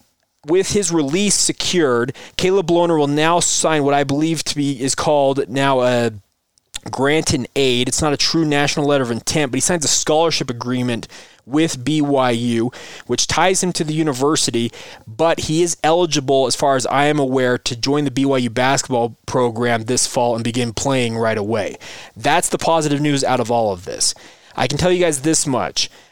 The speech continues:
Mark Harlan, the athletic director up there at Utah, played a big role in securing the release, the unconditional release of Caleb Lohner. I think he understood, hey,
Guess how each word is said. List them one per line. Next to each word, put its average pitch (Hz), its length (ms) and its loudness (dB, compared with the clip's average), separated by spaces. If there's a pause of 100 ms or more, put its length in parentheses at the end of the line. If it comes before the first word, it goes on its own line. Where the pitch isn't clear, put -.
Mark 160 280 0
Harlan, 165 520 2
the 151 160 2
athletic 151 420 0
director 147 360 2
up 139 120 -2
there 143 140 4
at 127 80 2
Utah, 131 500 0
played 131 240 -2
a 120 40 -2
big 156 300 0
role 143 500 4
in 123 100 -2
securing 151 500 0
the 139 60 2
release, 139 540 0
the 131 100 0
unconditional 139 600 0
release 127 340 0
of 123 100 -8
Caleb 127 320 -2
Lohner. 120 460 0 (380)
I 151 120 2
think 185 200 -2
he 170 140 2
understood, 147 560 0
hey, 127 320 0